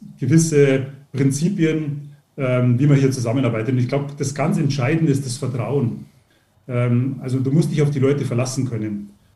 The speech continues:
Ähm, du musst da auch eine persönliche Beziehung aufbauen können. Mich hat's immer interessiert,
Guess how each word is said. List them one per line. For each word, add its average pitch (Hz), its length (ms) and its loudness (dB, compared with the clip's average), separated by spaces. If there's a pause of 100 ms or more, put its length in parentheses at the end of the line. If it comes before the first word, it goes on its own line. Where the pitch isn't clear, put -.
(180)
Ähm, 120 540 0
du 131 80 -4
musst 160 240 2
da 143 320 0
auch 151 100 -2
eine 147 100 4
persönliche 147 400 2
Beziehung 160 500 0
aufbauen 113 380 -8
können. 113 260 -4
Mich 120 120 0
hat's 127 140 0
immer 160 160 2
interessiert, 143 680 -2